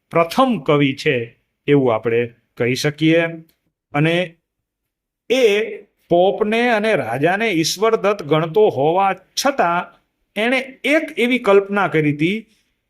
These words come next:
જે વિશ્વ રાજ્યની કલ્પના હતી. હવે એ કલ્પના કરી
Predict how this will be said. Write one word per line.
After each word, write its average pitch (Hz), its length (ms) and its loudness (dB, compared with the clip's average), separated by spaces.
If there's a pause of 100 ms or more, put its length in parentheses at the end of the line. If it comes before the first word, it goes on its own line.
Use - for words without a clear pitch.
જે 247 580 2
વિશ્વ 226 420 0
રાજ્યની 165 460 0
કલ્પના 147 440 -2
હતી. 113 360 -6 (120)
હવે 143 140 2
એ 220 220 2
કલ્પના 190 440 0
કરી 165 460 0